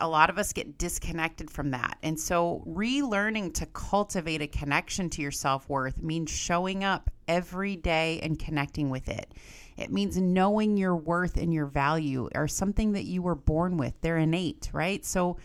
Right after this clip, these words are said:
you don't have to earn them. And I think one of the most popular questions that people ask me, you know, I,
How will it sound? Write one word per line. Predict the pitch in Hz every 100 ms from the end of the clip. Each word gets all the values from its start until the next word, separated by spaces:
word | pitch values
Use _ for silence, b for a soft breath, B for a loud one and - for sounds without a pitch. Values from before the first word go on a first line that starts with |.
| B B B -
you | 190 180
don't | 190 196 214 -
have | - 185 190 -
to | - 185 - -
earn | 170 196 196
them. | 147 71 110 - B B B B B -
And | 202 214 214 -
I | 202 196
think | 240 247
one | 277
of | 277
the | 269
most | 240 - -
popular | 180 185 214 214 196
questions | - 185 196 - 170 156
that | - -
people | 180 - 107
ask | 143 160 175 -
me, | 156 143 127 - -
you | - 165
know, | 151 147 -
I, | 156 151